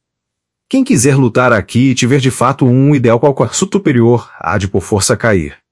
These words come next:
Não encontra quem o siga, não encontra quem o apoie. Pobre? Há de cair pela sua própria pobreza. Rico?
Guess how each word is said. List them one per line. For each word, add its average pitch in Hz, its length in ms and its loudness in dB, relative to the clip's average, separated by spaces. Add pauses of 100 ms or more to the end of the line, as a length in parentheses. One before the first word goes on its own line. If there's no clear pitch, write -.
(480)
Não 185 160 2
encontra 131 360 0
quem 113 140 0
o 104 60 2
siga, 120 360 0
não 107 140 2
encontra 110 400 0
quem 113 160 -2
o 147 120 2
apoie. 87 480 -4 (640)
Pobre? 165 420 0 (460)
Há 107 100 0
de 113 140 0
cair 131 340 2
pela 123 220 2
sua 123 200 2
própria 98 320 0
pobreza. 107 460 0
Rico? 135 480 0